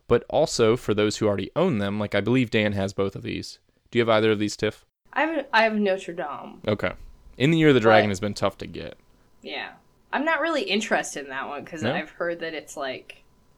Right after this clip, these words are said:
Speaker 2: I forget what the word is. I've lost my train here.
Speaker 1: Something negative.
Speaker 2: It's bad. I've heard
Speaker 1: Bad.
Speaker 2: that it's bad.
Speaker 1: I've
Speaker 2: No.
Speaker 1: heard that it's bad.
Speaker 2: <laughs>
Speaker 1: Okay. Well, you can, if you already own them,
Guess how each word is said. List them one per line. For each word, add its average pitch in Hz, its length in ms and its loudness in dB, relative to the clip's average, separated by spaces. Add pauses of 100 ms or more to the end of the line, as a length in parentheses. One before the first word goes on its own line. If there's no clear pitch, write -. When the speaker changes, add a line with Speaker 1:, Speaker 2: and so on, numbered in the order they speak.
(160)
Speaker 2:
I - 80 -14
forget 151 260 -12
what - 160 -10
the 139 80 -12
word 139 280 -10
is. 117 320 -16 (340)
I've 160 160 -18
lost 156 320 -4
my 147 100 -6
train 147 460 -10
here. 139 120 -8
Speaker 1:
Something 120 420 2
negative. 107 640 -6 (360)
Speaker 2:
It's 208 160 -10
bad. 208 560 8 (160)
I've 175 140 -4
heard - 100 -4
Speaker 1:
Bad. 107 240 2
Speaker 2:
that - 60 -6
it's - 140 -12
bad. 143 300 -6
Speaker 1:
I've 107 80 -16
Speaker 2:
No. 110 80 -2
Speaker 1:
heard 104 80 0
that 107 60 0
it's 98 140 -4
bad. - 360 -8
Speaker 2:
<laughs> - 60 -10 (440)
Speaker 1:
Okay. 113 240 -4 (360)
Well, 123 320 6
you 143 200 0
can, 156 520 0
if - 200 -6
you 120 140 2
already 110 260 0
own 151 260 -2
them, 98 280 -4